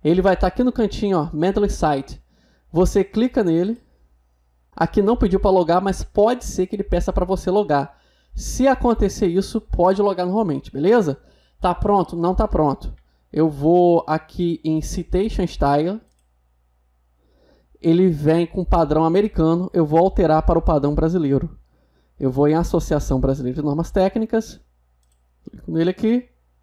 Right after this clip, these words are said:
E clico depois em Update Citation Style, depois de selecionar a Associação Brasileira de Normas Técnicas, ok? Ou seja, a A B N T. Cliquei em Update Citation Style.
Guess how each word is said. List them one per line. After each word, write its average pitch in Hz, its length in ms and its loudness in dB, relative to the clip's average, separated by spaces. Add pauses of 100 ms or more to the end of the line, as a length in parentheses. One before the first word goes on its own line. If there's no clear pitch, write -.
(760)
E 180 100 -2
clico 190 300 0
depois 175 340 2
em 180 100 2
Update 185 560 0
Citation 185 480 -2
Style, 139 440 -2
depois 139 300 -6
de - 60 -10
selecionar 147 380 -2
a - 20 -2
Associação 156 380 -6
Brasileira 151 400 -2
de 151 60 -8
Normas 160 240 -2
Técnicas, - 440 -10
ok? 220 400 0 (380)
Ou 147 100 0
seja, 170 480 2
a - 140 -6
A 143 60 -2
B 151 100 0
N 185 140 2
T. 147 340 -2 (920)
Cliquei 135 240 -2
em 160 40 4
Update 139 400 -2
Citation 170 420 -2
Style. 233 420 0